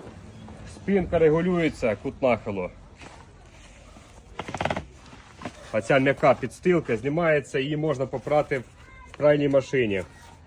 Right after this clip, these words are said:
М'який підголівник. Дивіться, яка широка ніжка, провалюватись не буде, якщо у вас там м'який ґрунт або пісок. Всі чотири ніжки регулюються по висоті.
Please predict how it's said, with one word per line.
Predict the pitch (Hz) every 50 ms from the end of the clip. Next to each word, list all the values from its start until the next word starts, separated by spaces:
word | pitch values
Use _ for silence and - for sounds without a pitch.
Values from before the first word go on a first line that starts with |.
| - - - - -
М'який | 127 147 - - 180
підголівник. | - 180 156 151 156 165 170 180 185 190 160 151 120 107 - - - - - - - - - - -
Дивіться, | 131 143 147 175 156 - - 147
яка | 131 - 151 139
широка | - - 160 165 147 - 160
ніжка, | 156 175 185 175 - - 147 120
провалюватись | - - 139 151 170 165 156 151 143 131 - - 127 - -
не | 156 151
буде, | 147 147 143 127 123
якщо | 117 - - - 139
у |
вас | 131 127 -
там | - 127 123
м'який | 120 123 117 - 147 135 123
ґрунт | 113 117 139 151 147 127 127
або | 110 117 123
пісок. | - 120 110 - - 147 143 127 - - -
Всі | - - - - - 156 143
чотири | - 156 - - 160 147 151
ніжки | 156 151 139 120 - - 131
регулюються | 135 143 139 156 160 180 170 151 - - 131
по | - - 151 147
висоті. | 143 139 - - 143 131 - - 127 104 95